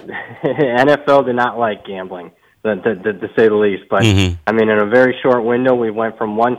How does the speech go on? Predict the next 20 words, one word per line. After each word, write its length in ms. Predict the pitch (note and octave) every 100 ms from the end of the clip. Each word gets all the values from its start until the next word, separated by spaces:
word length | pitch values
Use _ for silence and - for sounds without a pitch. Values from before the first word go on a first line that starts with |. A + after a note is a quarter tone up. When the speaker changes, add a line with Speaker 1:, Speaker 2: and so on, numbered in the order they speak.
| -
Speaker 1:
state 300 | B2+ B2+ A2+
legalized 520 | A#2+ B2 A#2+ A#2+ A2+
gambling 440 | A#2 A#2 B2 A#2
to, 80 | A2
I 180 | G#2 G#2
believe 320 | - A2+ A2+
it's 120 | G#2+ _
thirty-eight 540 | A#2+ A#2+ A#2 A2+ B2+ _
states 320 | - B2+ B2+ _
now. 380 | B2+ B2+ B2+ B2+ _ _ _
We 140 | A2
went 300 | A2+ A#2+ A#2+
from 240 | - A2 F#2
zero 400 | A2+ B2 B2+ A#2+ -
sports 280 | B2 B2 _
teams 280 | - B2 A#2
here, 380 | - B2 B2+ B2+ _ _ _
uh, 320 | - G#2+ G#2+ G#2
to, 200 | A#2 G#2+
to 240 | - A2+